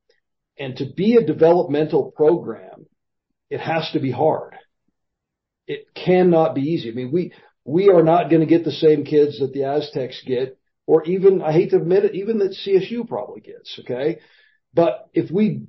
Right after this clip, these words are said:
in the past, if we could do our job of developing young men and women and growing them up in our program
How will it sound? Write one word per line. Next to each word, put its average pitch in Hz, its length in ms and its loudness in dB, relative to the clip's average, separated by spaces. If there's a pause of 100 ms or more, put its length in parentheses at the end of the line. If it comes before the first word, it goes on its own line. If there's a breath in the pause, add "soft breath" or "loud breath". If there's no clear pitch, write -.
(120)
in 170 140 2
the 165 60 2
past, 170 500 0
if 147 140 -4
we 180 160 -2
could - 260 -4
do 214 280 4
our 185 200 4
job 170 440 2
of 131 120 -4
developing 151 880 0
young 151 260 -2
men 151 180 -2
and 135 120 -8
women 139 420 -2 (140)
and 127 180 -10
growing 170 500 6
them 156 180 2
up 175 280 0
in 139 120 -4
our 147 140 -4
program 143 580 -4